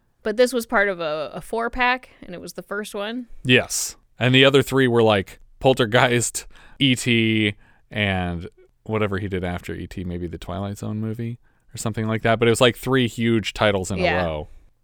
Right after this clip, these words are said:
Speaker 2: When Kasdan's agent put the script for Continental Divide on the market, four studios were bidding on it simultaneously, presumably based on the strength of The Empire Strikes Back and Raiders, and not because of this script itself.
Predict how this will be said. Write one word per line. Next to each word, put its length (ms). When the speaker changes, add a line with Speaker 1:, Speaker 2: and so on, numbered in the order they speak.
Speaker 2:
When 180
Kasdan's 520
agent 400
put 160
the 80
script 360
for 160
Continental 560
Divide 420
on 120
the 60
market, 380
four 280
studios 580
were 100
bidding 260
on 140
it 80
simultaneously, 920
presumably 560
based 280
on 80
the 80
strength 300
of 120
The 140
Empire 300
Strikes 320
Back 360
and 300
Raiders, 400
and 100
not 200
because 260
of 80
this 140
script 340
itself. 500